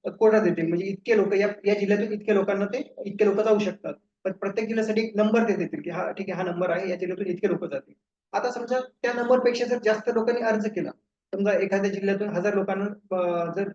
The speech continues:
हजार, एक हजार लोक जाऊ शकतात, पण समजा जास्त लोकांनी अर्ज केला तर मग ते लॉटरी काढतील, म्हणजे ड्रॉ काढतील, समजा एक लॉटरी सारखं सिस्टम असेल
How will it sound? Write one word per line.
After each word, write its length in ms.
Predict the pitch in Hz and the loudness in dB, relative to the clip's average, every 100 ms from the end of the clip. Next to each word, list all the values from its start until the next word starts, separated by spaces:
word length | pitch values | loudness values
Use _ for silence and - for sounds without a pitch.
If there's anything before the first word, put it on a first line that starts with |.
| _ - | _ -10
हजार, 360 | 190 208 196 | -2 0 0
एक 160 | 202 202 | 0 0
हजार 200 | 175 196 | 0 -2
लोक 140 | 180 | -2
जाऊ 160 | 214 208 | 0 0
शकतात, 280 | 202 - - - | -2 -8 -14 -12
पण 80 | |
समजा 220 | 185 190 190 | -8 -8 -6
जास्त 240 | 196 - | -6 -2
लोकांनी 280 | 220 220 226 | 0 0 2
अर्ज 200 | 190 196 | 0 -2
केला 260 | 214 208 - - _ _ - | -4 -4 -6 -12 _ _ 0
तर 120 | 240 | 2
मग 200 | 226 277 | 2 -2
ते 320 | - 302 - _ - | -4 -6 -6 _ 2
लॉटरी 300 | 220 220 240 | 2 4 0
काढतील, 300 | 165 - 170 | 0 0 -4
म्हणजे 200 | 180 196 | 0 4
ड्रॉ 180 | 208 214 | 6 6
काढतील, 320 | 202 - 156 | 4 0 -6
समजा 220 | - 175 | -8 -4
एक 80 | 196 | -2
लॉटरी 300 | 190 185 202 | 0 0 -2
सारखं 240 | 208 190 202 | -4 -4 -4
सिस्टम 360 | 202 202 190 | -6 -6 -6
असेल 160 | 170 | -6